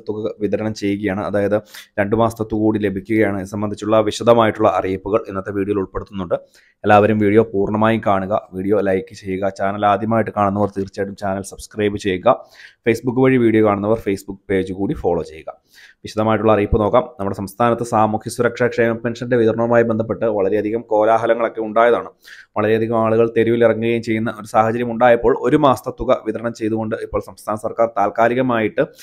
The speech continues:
ഈ ഒരു പ്രശ്നങ്ങൾക്ക് ഒരു പരിഹാരം കണ്ടിരുന്നു. പക്ഷേ ഇപ്പോഴും,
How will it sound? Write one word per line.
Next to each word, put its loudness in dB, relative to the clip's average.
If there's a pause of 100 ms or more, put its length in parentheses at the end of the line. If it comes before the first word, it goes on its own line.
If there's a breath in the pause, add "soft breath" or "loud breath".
(260 loud breath)
ഈ 6
ഒരു 6
പ്രശ്നങ്ങൾക്ക് 2
ഒരു -2
പരിഹാരം 0
കണ്ടിരുന്നു. -6
പക്ഷേ -4 (400 loud breath)
ഇപ്പോഴും, 2